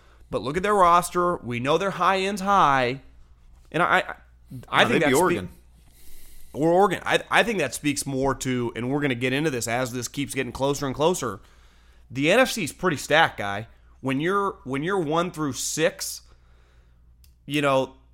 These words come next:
Speaker 1: may only include two A F C teams. And you could argue that one thing's clear with the Chiefs, and I, I talked about this on the Three and Out podcast. Like, the one thing about the top end of the N F C, including the Patriots too, is all these teams are will, really well-rounded.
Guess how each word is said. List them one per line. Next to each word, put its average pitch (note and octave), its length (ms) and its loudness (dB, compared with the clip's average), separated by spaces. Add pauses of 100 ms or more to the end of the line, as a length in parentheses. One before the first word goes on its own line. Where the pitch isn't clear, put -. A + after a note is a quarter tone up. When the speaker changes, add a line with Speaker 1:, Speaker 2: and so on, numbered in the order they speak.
(100)
Speaker 1:
may D3 580 0
only A3 340 2
include G#3+ 420 -4
two A#3 160 -2
A A3+ 160 2
F A3 100 -2
C G#3+ 160 -8
teams. A#3 480 -4 (220)
And F#3+ 100 -2
you B3+ 80 0
could B3+ 140 2
argue F3+ 440 2
that C3 280 -6
one F#3+ 240 -2
thing's C4 220 -4
clear E3 280 -2
with F3 120 -4
the A#2+ 80 -6
Chiefs, E3 420 -6 (960)
and C3+ 160 -2
I, C3+ 160 0
I F#3+ 40 4
talked A3+ 260 0
about F3 80 4
this D#3+ 100 0
on C#3 140 2
the A2+ 100 -4
Three C#3+ 220 0
and A#2+ 60 -2
Out C#3 140 -2
podcast. F#3+ 520 0
Like, B2 180 -2 (140)
the C3 80 -4
one G3 280 -2
thing A#3+ 160 0
about A3+ 160 0
the B2+ 60 0
top C#3+ 400 0
end D3+ 140 0
of C3+ 80 -6
the A#2+ 160 -2
N B2+ 100 -2
F B2+ 100 -6
C, D3 400 -4 (480)
including D3+ 400 2
the B2+ 60 -2
Patriots B2+ 500 -4
too, D3 280 -4 (680)
is C#3 140 0
all D#3+ 120 6
these A3 180 0
teams E3+ 280 -2
are A#2+ 60 -4
will, C3 520 0
really C3+ 360 -2
well-rounded. A#2+ 880 -4